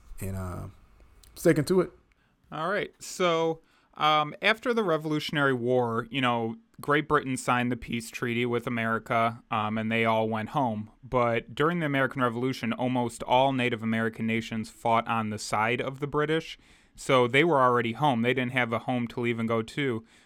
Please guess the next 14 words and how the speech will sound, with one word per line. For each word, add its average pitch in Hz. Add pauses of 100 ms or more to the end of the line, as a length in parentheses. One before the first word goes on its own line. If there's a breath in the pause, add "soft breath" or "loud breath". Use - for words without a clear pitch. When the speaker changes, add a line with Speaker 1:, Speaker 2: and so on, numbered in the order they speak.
(100)
Speaker 2:
So 147
what 135
they, 123 (280)
they 104
actually 143
did 131
was 113
just 123
continue 117
fighting 110
the 120
United 113
States. 123 (420 soft breath)
Um, 113